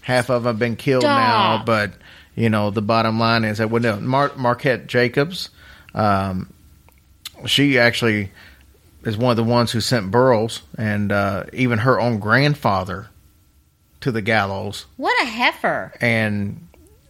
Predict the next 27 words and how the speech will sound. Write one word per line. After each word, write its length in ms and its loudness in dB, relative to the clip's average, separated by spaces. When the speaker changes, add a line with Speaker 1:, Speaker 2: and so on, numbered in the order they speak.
Speaker 1:
she 220 0
went 260 -4
back 320 2
and 100 -4
said, 200 -2
"Look, 180 -2
I, 240 -2
I'd 100 -2
rather, 540 0
you 100 -2
know, 160 0
I, 320 0
I 40 2
said 340 -2
this 200 2
stuff 300 0
just 180 -6
to 80 -6
save 280 0
my 140 0
own 220 -2
life, 320 -2
but 140 -2
I'd, 200 -4
I'd 180 0
rather 240 0
die, 500 0